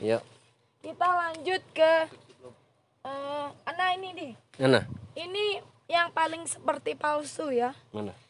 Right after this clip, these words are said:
Speaker 2: Ini namanya red, eh, pink legans.
Speaker 1: Pink?
Speaker 2: Pink legans. Jadi teksturnya tuh kaku banget,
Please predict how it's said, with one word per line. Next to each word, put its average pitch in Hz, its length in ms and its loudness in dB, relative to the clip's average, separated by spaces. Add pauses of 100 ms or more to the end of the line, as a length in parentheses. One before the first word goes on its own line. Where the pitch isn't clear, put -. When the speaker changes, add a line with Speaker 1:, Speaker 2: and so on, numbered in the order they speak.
(260)
Speaker 2:
Ini 330 320 -4
namanya 330 640 0
red, 302 220 -2 (280)
eh, 311 380 2
pink 311 220 -4 (240)
legans. 285 600 -2 (400)
Speaker 1:
Pink? 170 240 6 (240)
Speaker 2:
Pink 311 340 0
legans. 262 540 2 (840)
Jadi 254 220 6
teksturnya 285 600 6
tuh 320 160 -2
kaku 262 340 4
banget, 262 380 2